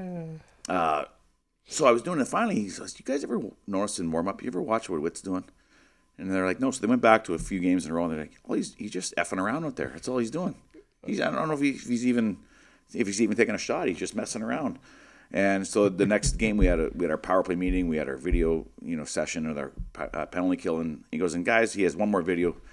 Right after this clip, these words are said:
"If you guys don't know what they're doing, what's going on in warm-up, here's what's really going on in warm-up." And he shows a clip of the last six games, and that's just me screwing around for, for the entire time, and nobody had a clue I was doing it.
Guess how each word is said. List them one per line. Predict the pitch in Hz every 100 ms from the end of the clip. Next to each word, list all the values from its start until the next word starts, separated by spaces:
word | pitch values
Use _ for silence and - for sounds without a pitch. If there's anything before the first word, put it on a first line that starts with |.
| - -
"If | -
you | 95
guys | 123 104
don't | 110
know | 90
what | 95
they're | 80
doing, | 73 85 73 65
what's | 76
going | - 78
on | 76 69
in |
warm-up, | 73 69 -
here's | 117 123
what's | 90 85
really | 85 71
going | 73 71
on | 67
in | 64
warm-up." | 71 67 -
And | 98
he |
shows | 101 107 92
a | 80
clip | 101 87
of | 69
the |
last | 76 80 -
six | 69 -
games, | 78 73 65 - - - - - -
and | 92
that's | -
just | 90 85
me | 85
screwing | - 92 85
around | 80 76 69
for, | 69
for | - - - - 90
the | 82
entire | 82 85 73
time, | 85 82
and | 80 92
nobody | 98 110 104
had | 87
a | 92
clue | 104 90
I |
was | 92 90
doing | 107
it. | 90